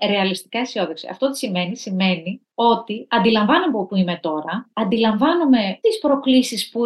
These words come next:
έχω να διαχειριστώ σε προσωπικό επίπεδο, αλλά και σε συλλογικό επίπεδο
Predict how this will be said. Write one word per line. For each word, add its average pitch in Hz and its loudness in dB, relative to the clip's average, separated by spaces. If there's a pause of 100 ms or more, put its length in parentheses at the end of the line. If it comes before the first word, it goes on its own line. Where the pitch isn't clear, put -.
(140)
έχω 254 0
να 233 0
διαχειριστώ 202 -6
σε 214 -6
προσωπικό 196 -2
επίπεδο, 190 0
αλλά 214 2
και 233 2
σε - 0
συλλογικό 202 -2
επίπεδο 175 -2